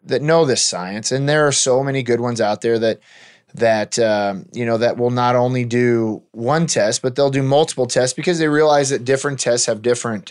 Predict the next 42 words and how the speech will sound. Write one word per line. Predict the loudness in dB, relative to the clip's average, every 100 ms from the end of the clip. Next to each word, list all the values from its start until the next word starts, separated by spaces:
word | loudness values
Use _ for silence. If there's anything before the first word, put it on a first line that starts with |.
| -18
um, | -14 -14 -12 -12
importances, | -10 -2 -2 -2 -2 -2 -2 -6
especially, | -8 -4 -4 -2 -2
you |
know, | 0
and, | 0 0
and, | -2 -6 -4
and | 0 2
at | 2
different | 0 -2 -6
times | -2 0 0
of | -2
life. | 0 2 0 -4
And | -10 -12 -20 -20 -2
heck, | 0 2
like | 2 2
I |
said, | 2 2 2
even | 2 0
different | 0 -2 -4
times | -4 -2 0
of | 0
the | 0
month. | 0 0 -2 _ -20 -20 -14
So, | -4 2 4 4 2 0 -4
and | -2
even | 2 2 2
different | 0 0
times | 0 0 -2
of | -2
the |
day. | 2 4 4 0 -8
And | -6 -2
so | 2 4 4
it's, | 2 0 -2
it's | -2 -2
pretty | -2 -2
crazy, | 0 2 2 2 0 -4 -6 -20 -20 -20 -8
you | -2
know, | 0 2
just | 0 -4 -6
understanding | -4 -2 -2 0 0 0 -2 -4